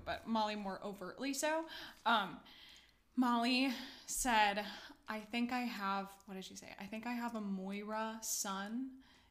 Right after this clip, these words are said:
A Twyla Rising,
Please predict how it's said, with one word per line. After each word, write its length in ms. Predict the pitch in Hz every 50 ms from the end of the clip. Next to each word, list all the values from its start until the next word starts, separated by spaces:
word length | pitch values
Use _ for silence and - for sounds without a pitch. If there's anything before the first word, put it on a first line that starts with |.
| _ _ _ -
A 460 | 226 220 208 202 196 190 185 190 196 - - - - _ _ _ _ _ _ _ -
Twyla 680 | - - - 220 214 214 214 214 214 214 214 208 208 196
Rising, 760 | 202 180 180 190 202 196 202 220 214 208 208 214 214 226